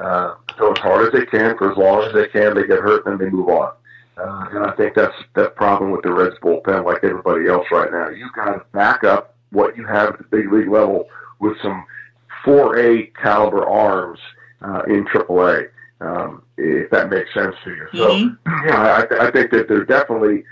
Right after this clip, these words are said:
Speaker 1: feeling the effects of overwork in the first half. I don't think it's the, uh, Reds are isolated in that problem. Uh, and I think that the other thing that you have to understand is that, you know, bullpen performance is like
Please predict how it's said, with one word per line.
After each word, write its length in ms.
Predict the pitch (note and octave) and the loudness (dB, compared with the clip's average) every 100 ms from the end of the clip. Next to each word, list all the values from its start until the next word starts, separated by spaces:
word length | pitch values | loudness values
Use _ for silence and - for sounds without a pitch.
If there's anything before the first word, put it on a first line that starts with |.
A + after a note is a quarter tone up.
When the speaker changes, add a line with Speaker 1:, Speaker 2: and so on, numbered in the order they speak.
| - - | -20 -4
Speaker 1:
feeling 300 | A#2+ G#2+ G2+ | -2 0 0
the 140 | F#2+ | -2
effects 340 | - - - G2 | 0 0 0 -4
of 80 | |
overwork 640 | E2 G#2+ F2+ F2 F2+ E2+ F#2 | 0 0 2 0 0 -2 -4
in 60 | |
the 100 | F2 - | -8 -4
first 280 | F#2+ F2 | -4 -2
half. 300 | F2 E2+ C3 - - _ | -2 0 0 -4 -20 _
I 100 | G2+ | -2
don't 180 | G2+ G2 | -2 -2
think 160 | G#2 | -2
it's 160 | - - _ - | -2 -6 _ -2
the, 240 | F2+ - | 0 0
uh, 100 | D2+ | -2
Reds 340 | F#2+ A2 A2+ | 2 2 2
are 140 | G2 - | 0 0
isolated 580 | G#2 - G2+ G2 F#2+ F#2+ | 0 0 0 2 0 -4
in 120 | F#2+ | -4
that 200 | F2+ F2+ | -4 0
problem. 440 | G2 F2+ F2+ A2+ - - - | 2 2 0 -6 -10 -20 -14
Uh, 380 | F#2 F#2 F#2 F#2+ | -6 -4 -2 -2
and 120 | G2 G2 | -2 -2
I 140 | G2+ | -2
think 240 | A#2 A2+ A2 | -2 -4 0
that 160 | G#2 - - - | -2 -2 -16 -4
the 160 | G2 A2 | 0 4
other 160 | C#3 | 4
thing 220 | A#2 G#2+ | 2 0
that 140 | G2+ G2+ | 2 2
you 140 | G2+ | 2
have 220 | G#2+ G#2 - | 2 -2 -2
to 100 | - | -4
understand 600 | - F2+ - C#3+ A#2+ G2 | -4 -6 -2 0 2 2
is 60 | |
that, 220 | G#2 G2+ - - _ | 0 0 -4 -20 _
you 80 | G2+ | 0
know, 200 | G#2+ G2+ - _ _ B2+ | 0 0 -6 _ _ -2
bullpen 380 | C3+ C#3 B2 | -2 0 0
performance 640 | A2 G#2 A#2+ C3 A#2+ G#2 G#2 | 0 -2 0 2 2 0 -2
is 140 | F#2+ | -2
like 260 | G2 G2+ | 0 0